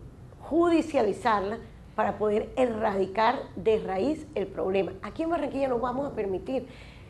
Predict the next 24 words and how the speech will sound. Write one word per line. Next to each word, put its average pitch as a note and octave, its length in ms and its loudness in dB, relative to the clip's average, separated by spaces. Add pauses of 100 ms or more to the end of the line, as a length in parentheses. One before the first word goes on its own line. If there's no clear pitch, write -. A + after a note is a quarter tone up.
(360)
José, - 360 6 (600)
en E4 200 8
Bucaramanga, C#4+ 840 6
¿por C4+ 240 10
qué C#4+ 160 8
no D#4+ 80 6
hay E4+ 100 4
extorsión? B3+ 680 2 (100)
Porque A3+ 480 2
no A#3+ 560 4 (100)
pagan. B3+ 420 6 (480)
Entonces B3+ 440 6
no C4+ 380 10
podemos B3+ 420 6
pagar F#3+ 380 0 (280)
porque G#3+ 240 -4
se G3+ 160 -2
vuelve G#3 480 4
un G3 140 2
mercado G3+ 400 -2
atractivo G#3 640 -4 (200)
para F#3 220 0
los F3 220 -4
bandidos. E3+ 460 -4